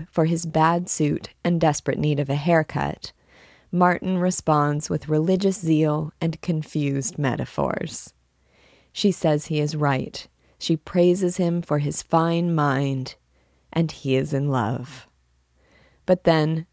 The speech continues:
too busy studying the anatomy of the eye to think of ladies' eyes, he forgets about her.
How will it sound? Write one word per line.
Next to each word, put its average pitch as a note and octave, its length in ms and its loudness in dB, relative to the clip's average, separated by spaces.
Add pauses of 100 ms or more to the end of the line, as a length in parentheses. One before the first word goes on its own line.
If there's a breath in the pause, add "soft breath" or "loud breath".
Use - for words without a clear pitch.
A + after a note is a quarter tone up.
(100)
too A3+ 180 2
busy E3+ 360 2
studying D#3+ 500 2
the D#3 100 0
anatomy D#3+ 520 2
of D#3+ 100 -2
the D#3 220 0
eye C#3+ 540 0
to D#3 100 -2
think D3 300 0
of C#3+ 120 -2
ladies' C#3+ 500 0
eyes, D3+ 640 0 (280)
he D3 120 -4
forgets D3+ 540 -2
about C#3+ 320 -2
her. C#3 240 -4